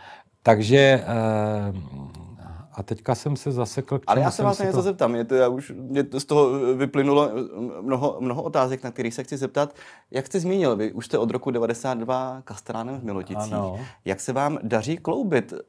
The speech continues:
Speaker 2: to občanské povolání a potom ta práce
Speaker 1: Ví-,
Speaker 2: spisovatele?
Speaker 1: víte co, je velice, jako, velice jednoduše. Pro mě je to relax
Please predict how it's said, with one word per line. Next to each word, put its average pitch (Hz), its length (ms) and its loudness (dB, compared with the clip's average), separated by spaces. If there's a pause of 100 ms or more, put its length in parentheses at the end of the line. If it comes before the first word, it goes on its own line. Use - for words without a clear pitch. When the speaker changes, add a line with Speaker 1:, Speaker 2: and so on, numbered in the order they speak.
(160)
Speaker 2:
to - 100 -4
občanské - 560 -4
povolání 95 840 0
a - 60 -8
potom 107 300 -6
ta 117 260 0 (180)
práce 104 340 0
Speaker 1:
Ví-, 98 40 -6
Speaker 2:
spisovatele? 98 680 -2
Speaker 1:
víte 117 220 -2
co, 110 300 -4
je 92 120 -8
velice, 113 720 0 (580)
jako, 104 260 0
velice 123 380 6
jednoduše. 135 560 2
Pro 107 180 0
mě 123 140 2
je 143 60 0
to 160 160 2
relax 107 640 4